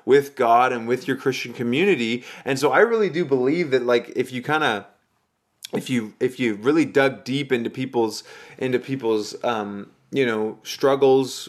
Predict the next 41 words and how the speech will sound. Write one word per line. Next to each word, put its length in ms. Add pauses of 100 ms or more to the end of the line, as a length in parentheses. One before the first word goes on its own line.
with 400
all 120
kinds 300
of 60
different 200
things. 160
I'm 120
not 160
saying 300
it 120
all 220
could 180
be 80
fixed 380
by 120
theology 600
alone, 560 (320)
but 100
I 140
think 260
that 140
there 200
is 160
always 480
going 280
to 80
be 180
a 60
theological 880
implication 1080 (440)
to 360
the 140
things 380
that 160
people 320
are 100
struggling 540
with, 280
you 140
know, 160
potentially 800